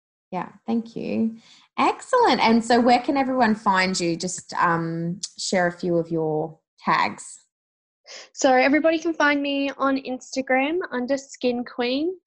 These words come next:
Speaker 2: Um, that's primarily where I live. I don't have a Facebook page, um, but I encourage everybody to follow me because I'm working on something next.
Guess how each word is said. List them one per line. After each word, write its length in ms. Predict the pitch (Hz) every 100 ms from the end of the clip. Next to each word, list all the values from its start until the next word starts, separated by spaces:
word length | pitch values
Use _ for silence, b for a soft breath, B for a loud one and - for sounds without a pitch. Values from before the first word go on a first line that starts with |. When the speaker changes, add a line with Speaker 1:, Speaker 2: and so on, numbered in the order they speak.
| B B B -
Speaker 2:
Um, 240 | 226 220
that's 220 | 226 - -
primarily 520 | 254 233 214 214 208
where 220 | 208 208
I 80 | 208
live. 220 | 202 269
I 60 | 294
don't 160 | -
have 100 | 214
a 200 | 214 -
Facebook 460 | 208 196 _ 262 -
page, 580 | - 220 262 330 - - - -
um, 320 | 208 196 196
but 100 | 208
I 100 | 208
encourage 400 | 208 202 214 214
everybody 540 | 214 208 208 202 196 196 B B B -
to 80 | 220
follow 260 | 233 226 226
me 180 | 226 262
because 580 | 285 - 214 208 202 _ b b
I'm 200 | 240 254
working 420 | 254 240 240 254
on 180 | 233 226
something 520 | 226 220 - 220 220
next. 640 | 214 214 - _ - -